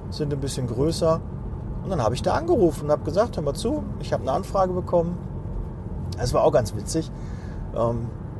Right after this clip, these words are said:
habe ich dann mit dem Ansprechpartner da gesprochen und, äh, dann sagt er, hier, Daniel Müller, ja, von Liebe Zeitarbeit, ja, ja, ich höre mal deinen Podcast. Oh, mega, you made my day.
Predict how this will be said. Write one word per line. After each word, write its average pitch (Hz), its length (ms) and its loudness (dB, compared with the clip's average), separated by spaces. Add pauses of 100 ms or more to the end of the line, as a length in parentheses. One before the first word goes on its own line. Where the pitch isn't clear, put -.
(140)
habe 127 120 2
ich 143 60 -6
dann 135 140 4
mit 139 120 0
dem 127 120 2
Ansprechpartner 139 580 2
da 123 120 4
gesprochen 165 600 0
und, 127 500 -2
äh, 127 300 4 (640)
dann 127 140 2
sagt 139 220 2
er, 131 60 2
hier, 185 260 2
Daniel 180 300 2
Müller, 226 320 4 (680)
ja, 135 220 4 (400)
von 147 160 4
Liebe 294 180 2
Zeitarbeit, 285 640 4 (320)
ja, 147 280 0 (560)
ja, 220 200 -2
ich 247 120 -2
höre 269 100 6
mal 262 120 4
deinen 254 160 4
Podcast. 208 600 2 (840)
Oh, 170 240 2
mega, 202 1040 6
you 294 680 0
made 240 520 4 (120)
my 202 440 2
day. 180 460 2